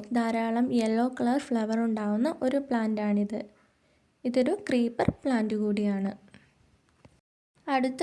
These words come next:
പ്ലാന്റാണ് കനേഡിയൻ കൊന്ന. കൊന്നയുടെ ഫ്ലവർ പോലെയാണ് ഇതിൻ്റെയും ഫ്ലവർ ഉണ്ടാവുന്നത്. അടുത്ത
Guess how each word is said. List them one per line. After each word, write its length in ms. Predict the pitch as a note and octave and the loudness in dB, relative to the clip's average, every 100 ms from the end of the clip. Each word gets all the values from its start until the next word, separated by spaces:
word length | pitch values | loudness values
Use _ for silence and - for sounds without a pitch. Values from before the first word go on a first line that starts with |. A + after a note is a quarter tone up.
| E4+ | 0
പ്ലാന്റാണ് 520 | B3 G#3+ G#3 G#3 G#3+ E4 C4 | 2 0 0 2 2 0 0
കനേഡിയൻ 540 | A#3+ A3 G#3+ A#3 F4+ - | 0 0 0 0 -2 -4
കൊന്ന. 260 | D4 B3+ A3 G3+ - - - | -2 0 0 -2 -8 -14 -2
കൊന്നയുടെ 520 | B3 A#3+ A#3+ B3 C4 F4 - - - - | 2 2 4 2 2 0 -4 -12 -14 -2
ഫ്ലവർ 320 | A#3+ A3 A3 A#3 | 0 0 0 0
പോലെയാണ് 480 | A#3 A3+ A3 G#3+ C4+ A#3+ | 0 0 0 -2 -2 -2
ഇതിൻ്റെയും 380 | A3+ G#3+ A#3 E4+ | -2 -2 -2 -4
ഫ്ലവർ 320 | C4+ A3+ G#3 G#3 | -2 -2 0 0
ഉണ്ടാവുന്നത്. 600 | G#3 G3+ G3+ G3 G3 G3 G3+ - - - - - - - C#4+ C#4+ D4 - - - _ _ _ _ - C#4+ | 2 2 2 0 0 0 -4 -6 -20 -20 -20 -20 -20 -20 -20 -20 -20 -20 -20 -20 _ _ _ _ -2 0
അടുത്ത 240 | C4+ C#4 | 2 2